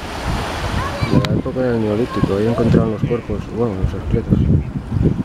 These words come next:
Vamos a acceder. Cueva del Neolítico, lo que pasa es que está,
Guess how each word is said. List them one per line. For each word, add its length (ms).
Vamos 200
a 20
acceder. 400
Cueva 260
del 360
Neolítico, 440
lo 60
que 80
pasa 180
es 60
que 60
está, 640